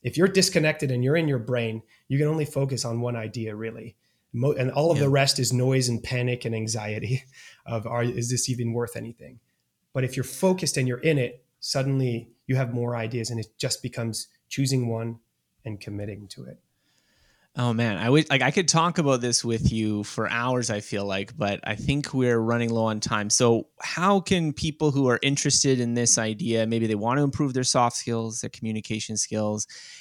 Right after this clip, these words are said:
Speaker 2: and they'd like to, uh, maybe get some help from you or, or just learn more about what you have to say, where, where should people follow you?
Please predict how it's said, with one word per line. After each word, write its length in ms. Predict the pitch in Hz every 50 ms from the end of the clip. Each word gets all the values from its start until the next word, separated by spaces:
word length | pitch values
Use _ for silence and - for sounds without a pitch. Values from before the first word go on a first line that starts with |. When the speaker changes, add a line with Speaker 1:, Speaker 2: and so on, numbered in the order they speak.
| - _ -
Speaker 2:
and 280 | 117 113 113 113 113 113
they'd 180 | 117 113 107
like 300 | 113 110 104 113 - - -
to, 340 | - 120 113 110 107 107 107
uh, 260 | 104 101 101 101 101 104 110
maybe 160 | 110 104 107
get 160 | 107 113 -
some 100 | - 107
help 220 | 107 120 120 -
from 140 | - 113 107
you 260 | 120 151 196 226 226
or, 320 | 196 156 131 123 117 113 - -
or 80 | 117
just 200 | 113 123 117 -
learn 240 | 113 123 131 139 135
more 180 | 127 127 131 127
about 300 | 117 123 123 117 113 107
what 180 | 117 113 -
you 100 | 117 117 113
have 100 | 110 104
to 80 | 107
say, 240 | - - 117 104 95
where, 360 | 98 110 110 117 120 117 113
where 140 | 107 113 117
should 160 | - - 101
people 160 | 127 - 107
follow 300 | 104 - 107 101 104 107
you? 100 | 101 92